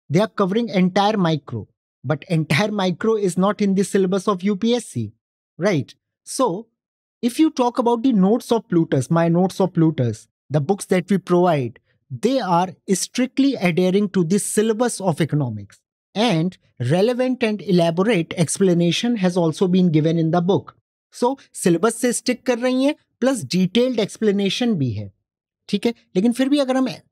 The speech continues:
रेफरेंस बुक की ही बात करें, तो माइक्रो में एचएल आहूजा, for macro, Froyen, it's a good book। Then, if you talk about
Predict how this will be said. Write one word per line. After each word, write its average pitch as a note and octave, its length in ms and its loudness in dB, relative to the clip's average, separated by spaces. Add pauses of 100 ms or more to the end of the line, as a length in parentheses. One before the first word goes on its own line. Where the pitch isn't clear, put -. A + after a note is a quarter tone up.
(120)
रेफरेंस F#3 440 0
बुक F3+ 180 -2
की G#3+ 120 2
ही G#3+ 140 4
बात D#3+ 320 0
करें, C#3+ 240 -2 (240)
तो D#3+ 80 0
माइक्रो D#3 400 0
में G3 140 -4
एचएल F3+ 320 0
आहूजा, F3+ 380 0 (320)
for E3+ 120 0
macro, E3+ 440 0
Froyen, F3 500 -2 (240)
it's D3 140 -6
a E3 80 0
good D3+ 180 0
book। E3 200 0 (800)
Then, F#3+ 380 -2
if F#3 180 -2
you G#3+ 80 2
talk G3 300 0
about E3 320 0